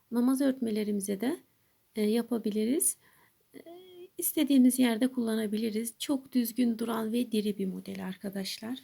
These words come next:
Hemen yapımına geçiyorum. İki renk mekik, e, iki mekik lazım. İki renk olduğu gibi. Hemen burada ipimi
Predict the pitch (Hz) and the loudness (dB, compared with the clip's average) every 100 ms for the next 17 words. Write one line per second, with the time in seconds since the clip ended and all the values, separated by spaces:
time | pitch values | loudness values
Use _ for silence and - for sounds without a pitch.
0 | _ - 269 240 233 226 220 208 196 190 | _ 0 4 4 2 -2 -2 -2 -2 -4
1 | 208 - 277 269 277 359 _ _ _ _ | -8 -2 2 2 2 0 _ _ _ _
2 | _ _ _ _ - - _ _ _ _ | _ _ _ _ -20 -20 _ _ _ _
3 | 359 359 339 277 269 - - 254 247 254 | 0 6 8 8 4 -2 2 2 4 -8
4 | - - _ _ _ - 233 233 359 311 | -12 -16 _ _ _ -4 0 2 2 -2
5 | - 254 220 214 - - _ - - 214 | 2 2 2 -4 -8 -12 _ -16 -4 0
6 | 196 214 330 - - - - - 262 254 | 0 0 -4 -6 -12 -12 -8 -2 0 2
7 | 226 220 220 - 254 214 196 196 190 208 | 2 2 0 -6 -2 0 0 0 0 -2
8 | 294 381 _ _ _ _ - _ _ _ | -2 -4 _ _ _ _ -20 _ _ _
9 | _ _ _ _ _ _ _ _ 392 302 | _ _ _ _ _ _ _ _ 4 6
10 | 254 269 - 302 262 233 247 - _ _ | 8 4 0 -2 -2 0 -4 -6 _ _
11 | _ _ _ _ _ _ - 262 - 240 | _ _ _ _ _ _ -4 -2 2 4
12 | 262 | 4